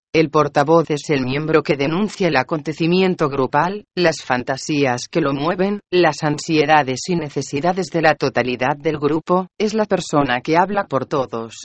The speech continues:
La diferencia con el pseudo propositivo es que está movido por intereses nobles y se cree lo que dice. Trabaja a gusto en la dinámica.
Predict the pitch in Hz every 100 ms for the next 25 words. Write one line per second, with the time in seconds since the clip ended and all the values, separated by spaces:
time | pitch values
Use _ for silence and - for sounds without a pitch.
0 | - _ _ _ _ 170 156 160 175 180
1 | 220 - 196 - 151 135 120 - 185 208
2 | 208 190 165 151 139 127 151 175 127 143
3 | 139 - 160 170 175 143 127 123 139 165
4 | 165 156 143 131 160 131 123 - 180 156
5 | 185 170 180 175 180 - 151 147 160 143
6 | 139 135 143 113 - - 120 - _ _
7 | _ _ - 139 139 156 165 143 160 160
8 | 160 156 147 143 117 107 110 - 113